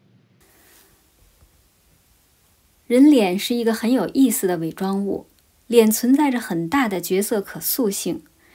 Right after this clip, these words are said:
角色在历史剧中是相对固定的，但脸是会随着内在演员的不同而不同的。多数N P C是不需要生成脸的，就好像你在梦里走过喧嚣的街道时，你知道满街都是人，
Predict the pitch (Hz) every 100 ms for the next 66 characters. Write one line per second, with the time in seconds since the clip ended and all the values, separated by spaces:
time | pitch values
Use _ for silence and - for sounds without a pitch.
0 | _ - 208 220 - 220 202 220 226 262
1 | - 165 - 185 220 220 214 202 - 233
2 | 233 202 240 233 285 202 - - _ _
3 | _ - 311 294 214 175 175 - 262 226
4 | 226 202 240 277 269 233 196 160 160 180
5 | 226 269 - - 185 208 269 - 170 175
6 | 240 - - 160 165 196 - _ _ _
7 | _ _ - _ - 247 240 226 - 208
8 | 208 202 - 208 170 - 240 247 269 262
9 | 202 180 - 196 190 170 175 170 170 -
10 | 165 - _ _ _ - 269 214 254 226
11 | 165 214 240 285 247 185 165 - _ -
12 | 196 185 190 254 247 247 233 196 254 247
13 | 240 190 - - - - _ - _ 254
14 | 262 294 277 220 170 175 - 277 269 262
15 | 202 170 170 175 208